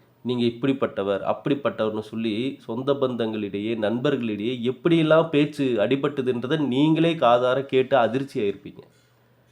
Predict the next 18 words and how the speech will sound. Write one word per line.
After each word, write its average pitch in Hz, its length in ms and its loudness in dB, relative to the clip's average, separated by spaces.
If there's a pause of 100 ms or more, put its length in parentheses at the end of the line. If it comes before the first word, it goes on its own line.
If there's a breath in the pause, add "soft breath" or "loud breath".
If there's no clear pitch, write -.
(120)
ஏன்னா, 123 160 4
பெரும்பாலும் 156 580 4
இந்த 135 160 4
ராசிக்காரர்களை 127 1160 4 (260 loud breath)
இவங்க 151 440 6
அமைதியா 170 520 6
இருப்பாங்க. 147 640 4 (220)
ஆனா, 135 600 4 (420)
இவங்கள 165 540 6 (240)
ஒரு 160 300 2
பொழுதுபோக்குக்காகவே 196 1160 6
சில 160 220 4
பேர் 185 160 6
வந்து 175 260 6
உங்களை 147 220 2
நோண்டிட்டு 156 320 2
போற 123 200 2
மாதிரி, 135 480 2